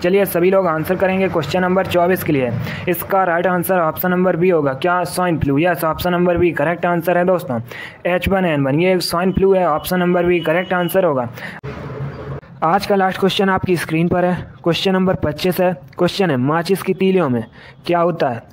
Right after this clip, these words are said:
Option दिए गए हैं, Option number ए sulphur, option number B Magnesium, option number सी Potassium, option number D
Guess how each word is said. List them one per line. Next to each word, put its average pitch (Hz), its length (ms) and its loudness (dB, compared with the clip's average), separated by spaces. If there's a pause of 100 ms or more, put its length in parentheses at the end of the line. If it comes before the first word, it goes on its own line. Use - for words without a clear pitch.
Option 151 340 2
दिए 160 200 2
गए 175 180 2
हैं, 180 140 -2 (100)
Option 147 280 0
number 175 220 2
ए 175 120 0
sulphur, 165 460 0
option 151 300 0
number 160 220 2
B 120 140 -2 (320)
Magnesium, 175 580 0
option 151 300 0
number 180 200 2
सी 135 260 -4 (240)
Potassium, 175 580 0
option 151 280 0
number 147 260 2
D 185 280 0